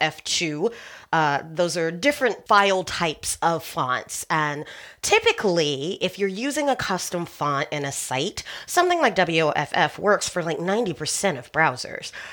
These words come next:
Uh, you know, W O F F two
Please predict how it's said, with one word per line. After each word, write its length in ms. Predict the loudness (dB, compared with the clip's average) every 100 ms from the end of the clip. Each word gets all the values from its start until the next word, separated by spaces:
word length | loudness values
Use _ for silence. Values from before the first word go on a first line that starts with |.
| -18 -2
Uh, 380 | 2 2 0 -6 -4
you 100 | -4
know, 120 | -4
W 400 | 0 2 2 2
O 240 | 4 4 4
F 300 | 2 2 -4 -4
F 260 | -6 -8 _
two 920 | 0 2 2 4 4 2 0 0 -2